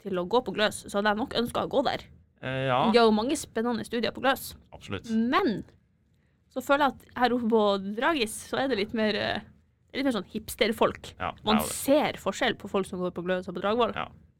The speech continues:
Speaker 2: Det er jo litt som i Oslo, så har du på en måte Blindern-studenter, ikke sant?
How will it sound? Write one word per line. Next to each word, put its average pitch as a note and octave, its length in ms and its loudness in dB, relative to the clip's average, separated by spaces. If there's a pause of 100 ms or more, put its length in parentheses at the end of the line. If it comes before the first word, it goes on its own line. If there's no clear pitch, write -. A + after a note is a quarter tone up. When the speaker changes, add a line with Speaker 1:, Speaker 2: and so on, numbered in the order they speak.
(320)
Speaker 2:
Det - 120 -2
er F#2+ 60 0
jo B2 80 2
litt A2 160 -2
som G#2+ 280 -2
i G#2+ 100 -2
Oslo, A2+ 280 -6
så A#2+ 120 -2
har E2+ 240 -2
du F2 80 -6
på F2+ 80 -10
en F#2 60 -6
måte G2 160 -8
Blindern-studenter, E2 880 -6
ikke A2+ 100 -6
sant? G2+ 120 -10